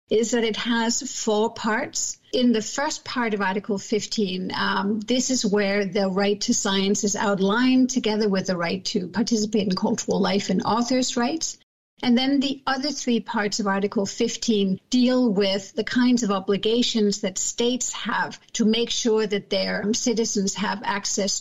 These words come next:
to, uh, the right to science. Right now, I think we are beginning to move slowly from theory to practice. We have uncovered some of the normative stuff behind what is the right to science.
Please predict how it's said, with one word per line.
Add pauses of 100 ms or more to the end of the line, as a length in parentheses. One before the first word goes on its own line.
(100)
to,
uh,
the
right
to
science. (320)
Right
now,
I
think
we
are
beginning
to
move
slowly
from
theory
to
practice. (380)
We
have
uncovered (280)
some
of
the
normative
stuff
behind
what
is
the
right
to
science.